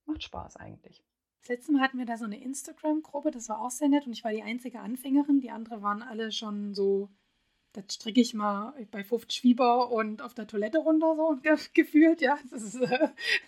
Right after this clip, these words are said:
Speaker 2: <laughs> und, ähm, und ich habe da wirklich gehangen und das war so lieb, die Unterstützung.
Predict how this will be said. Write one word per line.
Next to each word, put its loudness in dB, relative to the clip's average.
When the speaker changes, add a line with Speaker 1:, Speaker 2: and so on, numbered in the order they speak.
Speaker 2:
<laughs> 0
und, 8
ähm, 0
und 2
ich 2
habe 8
da 10
wirklich 6
gehangen 8
und -8
das -12
war 0
so -12
lieb, 2
die 0
Unterstützung. 0